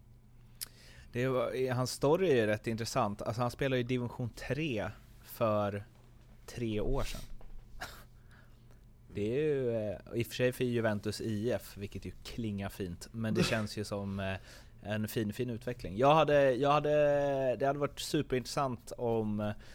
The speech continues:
Speaker 1: du får rätt där, Lindström, att något annat allsvenskt lag plockar honom.
Speaker 2: Det som är intressant, ja, men det som är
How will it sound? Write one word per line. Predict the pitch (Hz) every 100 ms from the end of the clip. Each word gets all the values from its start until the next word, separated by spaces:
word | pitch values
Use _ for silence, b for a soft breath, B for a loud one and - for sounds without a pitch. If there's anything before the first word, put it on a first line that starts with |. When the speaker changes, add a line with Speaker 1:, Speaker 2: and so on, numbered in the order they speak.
| B -
Speaker 1:
du |
får | 110 113
rätt | 123 -
där, | - 92
Lindström, | 95 95 - 95
att | 95 -
något | 98
annat | 98 95 101
allsvenskt | - 104 - 98 104
lag | 107 95
plockar | - 98 -
honom. | 104 78 - B B -
Speaker 2:
Det | 123
som | 131
är | 127 120 135
intressant, | 123 117 127 107 139
ja, | 143 139
men | 139 123
det | 135 123
som | 131
är | 117